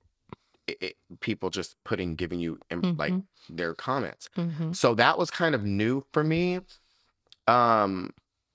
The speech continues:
Speaker 1: just because I do, I came from a music background to where, like, the only comments you ever got were, like, music-related things
Speaker 2: Yeah.
Speaker 1: or, like, people who were involved, like, like your music.
Speaker 2: Yeah.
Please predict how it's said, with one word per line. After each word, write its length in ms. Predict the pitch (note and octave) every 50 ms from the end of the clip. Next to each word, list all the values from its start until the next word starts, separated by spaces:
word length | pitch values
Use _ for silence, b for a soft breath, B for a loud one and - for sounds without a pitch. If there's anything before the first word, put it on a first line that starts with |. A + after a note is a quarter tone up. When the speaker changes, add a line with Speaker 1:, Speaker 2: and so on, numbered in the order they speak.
| _ _ _ _ _ _ _ _ -
Speaker 1:
just 180 | B2+ D3+ D3 -
because 220 | E3 - D#3+ C#3
I 120 | C3+ A#2+ G2+
do, 220 | F2 A#2+ C#3 D3 -
I 100 | A2+ G#2
came 280 | - - C#3 C3 C3 B2
from 200 | - C3 A2 G#2+
a 60 | G2+
music 400 | F#2+ F#2+ A2 C3+ C3+ C3 G#2+ F2+
background 500 | E2+ F2+ F2 - - F#2+ F2+ F2+ F#2 E2+
to 120 | - - G#2
where, 180 | F#2+ G2 G2 F#2+
like, 340 | F#2 F2+ F2+ E2+ - - _ _ _ _ _ _ _ _ -
the 120 | G#2 A#2+ B2+
only 240 | D3 D#3 D#3 C3 G#2
comments 440 | - - - C#3 D#3 D#3 C3+ -
you 100 | - B2+
ever 140 | A#2 G#2 G2+
got 280 | F2 G2+ A2 C3 - -
were, 80 | G2
like, 160 | G2 F#2 E2+ E2+
music-related 720 | E2+ F#2 G2+ G2+ G#2 - F#2 E2+ F2 F2 E2 E2+ E2 -
things 400 | G#2+ A2+ A2 G2+ F2 F2 F2 A2
Speaker 2:
Yeah. 140 | A2 G2 F2
Speaker 1:
or, 20 |
like, 260 | E2+ E2+ E2+ - _ _ _ -
people 260 | - G2+ F#2 - F#2+
who 120 | - G#2+ G2+
were 200 | F#2 F2+ D2+ - -
involved, 480 | - F2 E2 - - E2 F2+ F#2 F#2+ - -
like, 200 | D#2+ E2 D#2+ -
like 280 | D2+ D#2+ E2 F2+ - -
your 80 | F#2 E2+
music. 400 | E2+ G2+ A2+ G#2 - D2+ C#2+ E2+
Speaker 2:
Yeah. 280 | F2+ E2+ D2+ D2 -